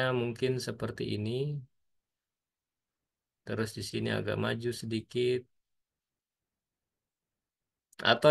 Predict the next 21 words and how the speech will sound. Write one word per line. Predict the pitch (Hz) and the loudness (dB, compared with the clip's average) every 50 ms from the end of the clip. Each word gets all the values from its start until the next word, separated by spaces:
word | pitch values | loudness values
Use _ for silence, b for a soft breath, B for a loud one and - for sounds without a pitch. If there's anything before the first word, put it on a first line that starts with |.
| 156 | 10
yang | 151 151 139 | 10 8 6
lebih | 127 123 127 127 | 6 4 4 6
kompleks | - 127 123 123 127 139 135 - - - | 8 6 6 6 4 2 2 2 0 2
pun | 170 170 156 127 | 4 4 4 4
bisa. | 110 - - 127 117 113 | 2 2 2 2 4 4
Ini | 117 131 131 123 | 2 0 0 0
agak, | 107 98 98 - - - - - _ _ _ _ _ _ _ _ _ _ _ _ _ _ _ _ _ _ _ _ _ _ _ _ - 113 | 0 0 -2 -2 -2 -6 -10 -16 _ _ _ _ _ _ _ _ _ _ _ _ _ _ _ _ _ _ _ _ _ _ _ _ -10 -8
agak | 104 - 90 92 - | -6 -6 -6 -6 -4
simple. | - 107 104 104 101 101 107 107 107 110 113 117 117 117 113 - _ _ _ _ _ _ _ _ _ _ _ _ _ _ _ _ _ _ _ _ _ _ _ _ _ _ _ - - | -4 -2 -2 -2 -4 -2 -2 0 0 0 -2 -4 -6 -8 -10 -16 _ _ _ _ _ _ _ _ _ _ _ _ _ _ _ _ _ _ _ _ _ _ _ _ _ _ _ -12 -8
Eh, | 110 110 110 110 110 113 | -4 -4 -2 -2 -2 0
ini | 120 139 139 - | 0 0 -2 -2
sebenarnya | - - 113 120 143 147 | -2 0 2 2 4 4
nggak | 117 95 101 117 | 6 6 6 6
ada | 139 147 123 - | 6 4 2 4
sih. | - 120 123 123 | 2 2 2 2
Rumahnya | 120 113 117 123 139 | 2 4 4 6 6
sebenarnya | 135 131 123 135 143 135 | 6 6 6 6 6 6
simpel-simpel | 131 110 110 107 120 123 127 131 123 113 110 | 6 6 6 6 6 4 6 6 6 8 8
kalau | 107 104 101 104 101 | 8 8 8 6 6
rumah | 104 101 104 98 98 104 | 4 4 4 4 4 4
ya. | 120 | 4